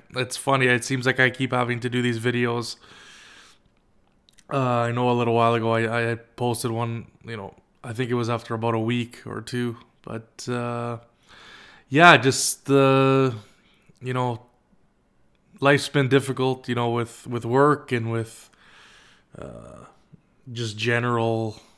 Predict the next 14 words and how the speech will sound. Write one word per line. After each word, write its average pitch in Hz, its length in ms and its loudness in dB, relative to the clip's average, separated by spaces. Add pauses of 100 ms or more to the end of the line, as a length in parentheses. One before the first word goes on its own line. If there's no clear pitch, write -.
you - 160 -16
know, - 200 -18 (600)
uh, - 1400 -20 (600)
my 123 140 -6
feeling 131 520 2
towards 113 440 -4
doing 123 300 2
this, 123 200 -4
just - 260 -10
being 123 240 -4
on 120 140 -4
the 117 60 -8
platform. 117 760 -6
And, 113 220 -10